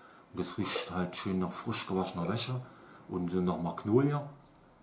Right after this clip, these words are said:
Ich finde das Du-, den Duftwachs auf alle Fälle tausendmal besser als wie, ähm, die Wäscherwolfs und das Waschmittel.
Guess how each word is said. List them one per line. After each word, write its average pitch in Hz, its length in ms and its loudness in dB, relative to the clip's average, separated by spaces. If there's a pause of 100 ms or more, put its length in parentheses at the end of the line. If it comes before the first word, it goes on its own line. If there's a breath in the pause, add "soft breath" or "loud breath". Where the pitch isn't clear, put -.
(140)
Ich 95 120 0
finde 117 360 2
das - 240 2
Du-, 143 160 4
den 92 240 -2
Duftwachs - 420 0
auf 85 200 -6
alle 101 160 0
Fälle 92 280 0
tausendmal 92 460 2
besser 107 320 2
als 90 400 -2
wie, 87 320 0
ähm, 80 640 -4
die 90 120 0
Wäscherwolfs 123 500 2
und 175 140 -2
das - 160 -6
Waschmittel. 135 560 2